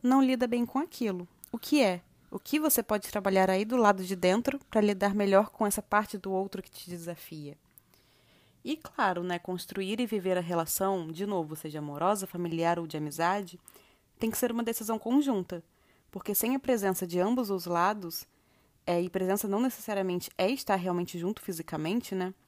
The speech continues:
Mas sim estar de fato ali com o outro de algum modo. Mas sem essa presença de algum lado, não tem relação, porque a relação é construída pelos dois, pelas duas pessoas, né?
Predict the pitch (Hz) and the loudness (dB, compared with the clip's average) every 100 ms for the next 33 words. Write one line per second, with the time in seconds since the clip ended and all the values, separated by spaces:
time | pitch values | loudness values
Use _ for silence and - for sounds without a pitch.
0 | - _ _ 160 160 - 208 - 190 180 | -20 _ _ -4 -4 -2 -4 -2 -4 -4
1 | - 180 190 185 175 190 - 165 160 190 | 0 2 2 0 -2 -4 -6 -4 -2 -2
2 | 165 160 156 147 151 165 208 190 - _ | -4 -8 -8 -6 -4 -2 -4 -8 -16 _
3 | - _ _ _ 180 180 214 269 262 - | -20 _ _ _ -2 0 2 2 0 -2
4 | 196 175 175 202 262 208 180 170 170 170 | -2 0 2 2 2 0 -2 -2 -2 0
5 | 202 240 208 - _ _ _ _ _ 294 | 0 0 -6 -12 _ _ _ _ _ -2
6 | 339 330 311 359 - 220 185 - 170 190 | 2 4 4 2 0 -2 -4 -10 -12 -8
7 | 170 185 - 190 196 196 - 202 202 302 | -4 -4 -4 -4 -6 -8 -6 -4 -4 -6
8 | _ _ _ - 233 254 269 285 196 180 | _ _ _ 0 0 0 2 2 2 -2
9 | - - - 175 175 180 247 269 311 - | -6 -8 -6 -4 -2 0 0 -2 -4 -2
10 | 254 185 165 165 170 | -2 -4 -8 -10 -10